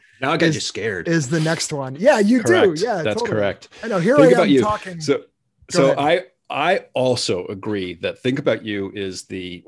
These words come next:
Speaker 1: um, worst song on this fantastic album. It's, this song is better than most great songs out there, but it's still the, the, to me, the song that doesn't really do much for me. And the book is about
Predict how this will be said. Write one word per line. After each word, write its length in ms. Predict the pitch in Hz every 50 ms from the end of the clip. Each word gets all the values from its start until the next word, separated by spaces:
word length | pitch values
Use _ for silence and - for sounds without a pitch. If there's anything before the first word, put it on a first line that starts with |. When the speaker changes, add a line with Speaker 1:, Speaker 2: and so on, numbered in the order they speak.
| -
Speaker 1:
um, 300 | 101 92 90 87 87 85 -
worst 720 | - 98 90 104 117 120 131 135 - - - - - - - -
song 460 | - - - 113 110 107 98 92 98
on 160 | - 110 101
this 160 | 95 95 95 -
fantastic 640 | - 104 95 85 - - 98 101 - - 104 87
album. 420 | 87 92 90 87 90 90 92 87 _ -
It's, 240 | 117 104 - -
this 180 | - - 120 -
song 260 | - 151 135 127 120
is 80 | 113 95
better 360 | 80 - - 113 113 117 113
than 180 | 92 101 92 95
most 300 | 101 101 101 - - -
great 260 | - 104 101 101 -
songs 420 | - - 104 95 92 90 123 - -
out 240 | 160 156 139 120 -
there, 260 | 143 127 120 117 113
but 140 | 101 113 101
it's 140 | 101 - -
still 480 | - - 127 113 107 104 101 92 _ _
the, 240 | - 107 101 98 95
the, 140 | 98 98 -
to 240 | - _ - 127
me, 320 | 113 123 127 123 120 117 110
the 100 | 90 101
song 320 | - - 113 101 101 98
that 140 | 95 90 -
doesn't 260 | - 110 87 104 -
really 260 | 120 107 98 92 90 85 82 _
do 200 | _ 101 101 101
much 280 | 95 95 90 82 - -
for 320 | - - - 101 98 95
me. 240 | 95 95 90 85 82 _ - - _
And 340 | - 110 107 104 98 98 - -
the 100 | - 135
book 340 | 107 - 147 175 196 190 160
is 140 | 135 110 113
about 560 | 117 95 90 - 113 113 107 104 101 -